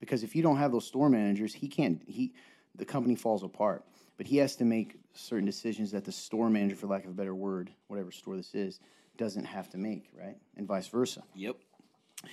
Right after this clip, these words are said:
Speaker 1: I think God gives us that because he's a God of order, and he knows at times what, let's say both people, and we always talk about this,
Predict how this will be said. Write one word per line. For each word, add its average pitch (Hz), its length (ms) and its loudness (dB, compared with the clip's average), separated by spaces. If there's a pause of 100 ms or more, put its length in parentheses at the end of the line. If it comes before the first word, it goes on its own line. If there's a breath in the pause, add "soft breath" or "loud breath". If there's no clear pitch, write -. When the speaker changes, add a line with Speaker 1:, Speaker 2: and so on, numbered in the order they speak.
(380 loud breath)
Speaker 1:
I - 80 0
think 175 280 8
God 165 260 10
gives 127 240 8
us 147 160 2
that 147 180 4
because - 160 -6
he's 110 120 -12
a 110 40 -8
God 113 180 6
of 101 80 2
order, 117 180 6
and 123 100 8
he 120 80 6
knows 110 220 6
at - 100 -2
times 117 520 4 (340 soft breath)
what, 123 240 4
let's 131 140 4
say 151 180 2
both 127 380 4
people, 123 340 2
and 123 80 6
we 143 80 6
always 123 220 0
talk 101 160 -6
about 98 160 -8
this, - 320 -16